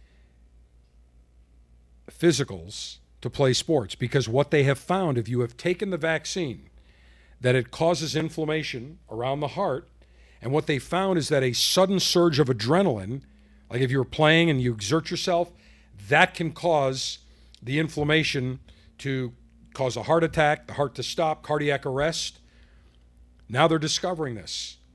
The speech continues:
Very first time. She sent that to me this morning. In fact, let me, let me read that to you, exactly what it says.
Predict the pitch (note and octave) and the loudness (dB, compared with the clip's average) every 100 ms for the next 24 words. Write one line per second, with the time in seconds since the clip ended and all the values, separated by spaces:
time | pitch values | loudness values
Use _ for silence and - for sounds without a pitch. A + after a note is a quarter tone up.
0 | _ _ - _ _ _ _ _ _ _ | _ _ -20 _ _ _ _ _ _ _
1 | _ _ - E3+ F#3 F#3+ - G3+ D#3+ - | _ _ -2 0 0 -2 -2 -2 -2 -4
2 | - F3+ E3+ E3+ F3 E3 D#3 - F3 E3 | -2 0 0 -2 0 0 0 -2 -2 -2
3 | A#2 C3+ A#3 F#3+ - E3 G3 G#3+ G3+ G#3+ | -4 -2 -2 -2 -6 -10 -10 -8 -10 -10
4 | G3 B3 G#3+ G#3 C#3 A2+ - G#2+ A2 G2 | -14 -12 -10 -6 -6 -8 -8 -8 -8 -6
5 | C#3+ E3 D#3+ C#3 C3 - F#3 C#3 - - | -6 -6 -6 -4 -6 -8 -8 -10 -12 -16